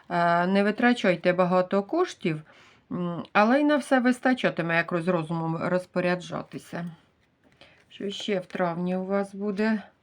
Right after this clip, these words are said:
Так, говорю для жінок, чоловіки, перевертайте під себе. Ви будете мечовою королевою, будете думати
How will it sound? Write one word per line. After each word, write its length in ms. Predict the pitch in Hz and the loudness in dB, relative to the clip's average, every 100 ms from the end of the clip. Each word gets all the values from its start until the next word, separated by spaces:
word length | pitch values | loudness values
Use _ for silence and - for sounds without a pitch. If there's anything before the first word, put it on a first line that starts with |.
| _ _ _ _ _ _ _ _ _ _ _ _ _ | _ _ _ _ _ _ _ _ _ _ _ _ _
Так, 460 | 185 175 165 165 180 | -6 -6 -6 -10 -6
говорю 360 | 196 190 202 | -4 0 0
для 200 | 190 190 | 0 0
жінок, 300 | 190 220 269 | 0 2 2
чоловіки, 480 | 269 196 185 180 180 | 0 -2 -2 -2 -6
перевертайте 760 | 180 180 175 170 170 165 160 170 | -4 -2 -2 -4 -6 -8 -8 -10
під 280 | 165 180 - | -8 -8 -8
себе. 400 | 170 165 156 - _ _ _ _ _ - | -10 -8 -8 -10 _ _ _ _ _ -6
Ви 240 | 247 370 | -2 -2
будете 360 | 392 359 339 311 | -2 -4 -2 0
мечовою 520 | 285 269 277 240 226 | 0 0 0 2 0
королевою, 720 | - 214 208 185 170 170 214 | 0 0 2 4 2 0 -4
будете 400 | 202 180 175 170 | -4 -4 -4 -6
думати 520 | 160 160 156 156 160 | -8 -8 -8 -8 -10